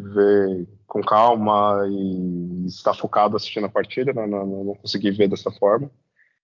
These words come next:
Mas pelos lances que eu vi, pelos os, os momentos em que eu consegui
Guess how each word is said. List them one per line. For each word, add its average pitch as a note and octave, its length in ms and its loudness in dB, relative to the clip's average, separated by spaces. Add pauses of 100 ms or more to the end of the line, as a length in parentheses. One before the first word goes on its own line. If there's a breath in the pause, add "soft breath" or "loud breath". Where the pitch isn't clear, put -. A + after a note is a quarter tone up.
(180)
Mas G#2 160 2
pelos A2+ 920 4
lances A#2+ 280 2
que - 60 -6
eu G#2 80 2
vi, B2 360 2
pelos G2+ 800 2
os, G2+ 320 -10
os G#2 160 -8
momentos G#2+ 460 0
em - 20 -6
que G#2 60 0
eu G2 60 -2
consegui G#2 500 -4